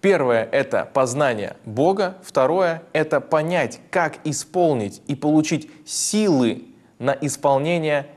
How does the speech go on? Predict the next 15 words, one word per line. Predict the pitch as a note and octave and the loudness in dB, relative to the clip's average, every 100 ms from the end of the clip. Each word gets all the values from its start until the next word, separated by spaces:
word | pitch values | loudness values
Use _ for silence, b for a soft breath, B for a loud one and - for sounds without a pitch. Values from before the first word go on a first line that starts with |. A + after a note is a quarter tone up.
| - | -12
Его | A2+ B2+ B2 C3 B2+ A#2 - | -2 -2 0 2 2 0 -4
воли. | A2+ A#2 B2+ A2+ F#2+ - - _ | -10 -2 2 2 0 -8 -14 _
Всякий | - C3 B2+ | -2 -2 0
раз, | C3 A#2+ | -2 -2
когда | B2 A#2 | -4 -4
мы | A#2+ | -2
молимся | B2 B2+ A#2 A#2 A#2+ | -2 -2 -2 -4 -4
в | A2+ | -4
молитве | A#2 A#2+ A#2 A2+ | -4 -4 -4 -4
«Отче | B2+ B2+ - B2 | -2 -2 -4 -2
наш», | C#3+ D3 - | -2 -2 -6
мы | A#2 | -8
произносим | A#2 A#2+ A2+ C3+ C3+ - | -4 -4 -2 -4 -4 -8
такие | - A#2+ A#2 A#2+ | -8 -10 -8 -8
слова: | C3 C3+ B2+ G#2+ | 0 2 2 0